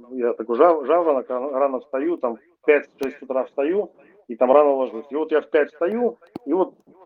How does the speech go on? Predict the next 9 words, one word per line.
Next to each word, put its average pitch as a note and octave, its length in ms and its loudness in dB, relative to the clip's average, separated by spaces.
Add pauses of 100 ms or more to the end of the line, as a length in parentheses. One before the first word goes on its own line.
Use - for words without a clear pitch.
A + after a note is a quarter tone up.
(540)
целый D#3+ 280 6
день D3+ 140 2
за D3 100 2
компьютером, D3+ 520 2
максимум C#3 480 0
там B2+ 180 -2
в - 280 -20
туалет C#3+ 320 0
покушать C#3+ 480 -4